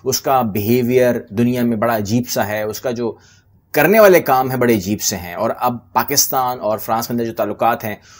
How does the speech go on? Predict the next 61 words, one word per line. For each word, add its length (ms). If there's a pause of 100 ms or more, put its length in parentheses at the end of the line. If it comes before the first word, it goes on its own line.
(180)
उसके 240
अंदर 100
ख़राबी 380
की 100
वजह 260
भी 100
यही 220
है, 120
जैसे 260
कि 60
हम 120
कहते 220
हैं 80
कि 60
ये 80
क्रिएट 480
की 140
गई 180
है, 200
यानी 160
कि 60
फ्रांस 460
की 80
तरफ 160
से 140
क्रिएट 440
की 120
गई 180
है, 240 (280)
जैसे 220
मानो 220
वो 80
जानबूझ 600
के 320
वो 80
चाहता 360
है 140
कि 120
मेरे 160
हालात 300
ख़राब 360
हों। 260 (220)
तो 60
ये 160
वो 120
बड़ी 180
बात 260
है। 120 (340)
अब 140
इस 140
हालात 240
ख़राब 240
के 80
अंदर 140
अगर 120
हम 100
बीबीसी 320
को 60
कोट 260
करें 240
तो 260